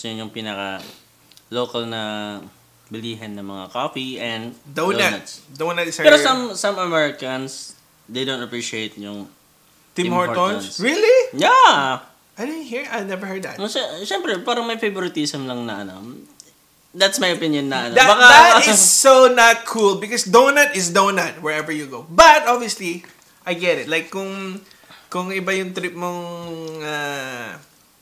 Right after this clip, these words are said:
Speaker 2: consistency ng, ng dough. <laughs>
Speaker 1: I don't know.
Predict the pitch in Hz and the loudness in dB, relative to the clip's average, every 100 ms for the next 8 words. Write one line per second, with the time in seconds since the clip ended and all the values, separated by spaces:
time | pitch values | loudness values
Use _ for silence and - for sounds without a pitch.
0 | _ _ - 156 - - 165 151 - 190 | _ _ -14 -12 -10 -10 -12 -14 -14 -16
1 | 208 170 147 143 139 131 107 92 - 147 | -16 -16 -16 -18 -20 -20 -20 -20 -20 -18
2 | 143 131 147 220 _ - - 226 226 - | -14 -14 -14 -16 _ -20 -2 0 0 0
3 | 220 - 185 165 - 107 190 117 135 | -2 -2 -6 -8 -8 -8 -8 -8 -10